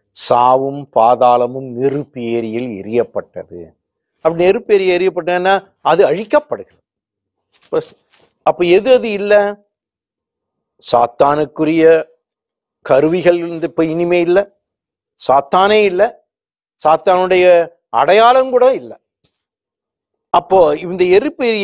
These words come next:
எரியப்படுது பாருங்க, இந்த நெருப்பு ஏரிதான் இரண்டாம் சாவு.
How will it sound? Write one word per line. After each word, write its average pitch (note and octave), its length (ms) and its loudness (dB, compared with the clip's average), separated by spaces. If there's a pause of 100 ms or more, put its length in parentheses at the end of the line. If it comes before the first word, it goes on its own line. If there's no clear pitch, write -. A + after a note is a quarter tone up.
எரியப்படுது G3 440 0
பாருங்க, B2+ 520 -2 (360)
இந்த D#3 200 0
நெருப்பு A3+ 520 -2
ஏரிதான் E3+ 680 0
இரண்டாம் A#2 580 -4
சாவு. F2 400 -14